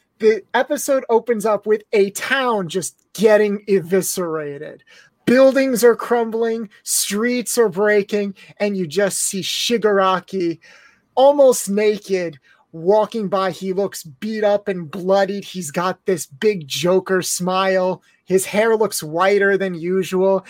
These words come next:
and he's just laughing maniacally. And it prefaces nine days ago. So this happened, I'll get to that in a second, but linearly, this happened nine days before the current events that are happening in the anime. And,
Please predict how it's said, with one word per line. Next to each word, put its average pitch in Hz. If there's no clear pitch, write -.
and 190
he's 185
just -
laughing 196
maniacally. 175
And 170
it 170
prefaces 196
nine 202
days 185
ago. 147
So 156
this 170
happened, 185
I'll 175
get 269
to -
that 202
in 202
a 202
second, 185
but 175
linearly, 254
this 185
happened 202
nine 233
days 208
before 190
the 175
current 196
events 180
that 175
are 170
happening 170
in 170
the 170
anime. 180
And, 185